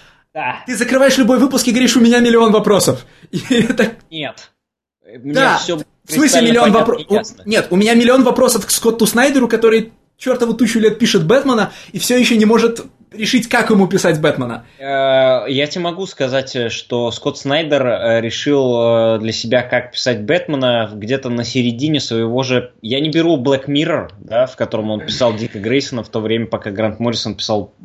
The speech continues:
Speaker 1: ну, соответственно, Бэтмен и Робин, да? То есть ран его на Detective Comics. Я беру именно его Бэтмен, когда вот уже перезапуск две тысячи одиннадцатого года,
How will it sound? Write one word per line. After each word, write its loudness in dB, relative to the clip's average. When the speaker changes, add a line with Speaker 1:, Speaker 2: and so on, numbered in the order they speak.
Speaker 1:
ну, -8
соответственно, -8
Бэтмен -2
и 2
Робин, -2
да? -2
То -14
есть -12
ран -2
его -4
на -4
Detective -8
Comics. -8
Я -2
беру 0
именно -2
его 0
Бэтмен, -2
когда -2
вот -8
уже -6
перезапуск -4
две -10
тысячи -8
одиннадцатого -6
года, 0